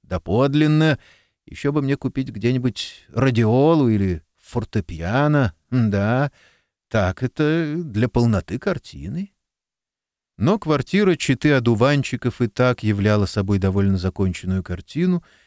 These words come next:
мещанского благополучия. Каждый, кто побывал в этой квартире,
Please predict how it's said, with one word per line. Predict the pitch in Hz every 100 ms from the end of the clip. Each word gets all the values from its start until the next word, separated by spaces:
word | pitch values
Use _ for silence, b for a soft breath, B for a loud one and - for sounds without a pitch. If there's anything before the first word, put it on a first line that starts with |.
| b -
мещанского | 95 - - 117 117 - 104
благополучия. | 87 90 92 - 85 76 76 - - - - _ _ _ _ _ _
Каждый, | 180 196 147 139
кто | 123 - 131 120
побывал | 127 120 120 120 113 98
в | 82
этой | 92 82 78
квартире, | - 82 - 165 180 95